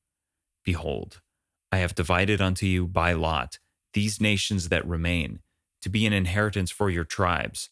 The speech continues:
from Jordan, with all the nations that I have cut off, even unto the great sea westward.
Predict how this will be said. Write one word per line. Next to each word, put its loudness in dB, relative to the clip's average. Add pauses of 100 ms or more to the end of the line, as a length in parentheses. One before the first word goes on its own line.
(320)
from 0
Jordan, 0 (320)
with -4
all 2
the 2
nations 0
that 2
I 0
have -2
cut 0
off, -4 (340)
even 2
unto 0
the 0
great 0
sea -2
westward. -4